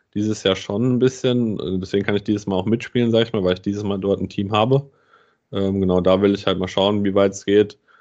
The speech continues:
Da habe ich mich in der ersten Woche, sag ich mal, schon für die europäischen Playoffs qualifiziert.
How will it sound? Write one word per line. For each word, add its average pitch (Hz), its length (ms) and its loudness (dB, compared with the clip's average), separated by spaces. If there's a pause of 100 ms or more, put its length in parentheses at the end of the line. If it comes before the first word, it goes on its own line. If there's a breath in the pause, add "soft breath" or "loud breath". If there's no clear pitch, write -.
(120)
Da 101 80 -2
habe 98 100 2
ich 101 60 -16
mich 101 120 -4
in 98 60 -2
der 92 100 0
ersten 101 320 -4
Woche, 98 280 0
sag 92 180 2
ich 101 120 -8
mal, 98 100 -2
schon 95 180 -6
für 95 160 -6
die 95 180 0
europäischen 95 680 -2
Playoffs 120 380 2
qualifiziert. 113 720 0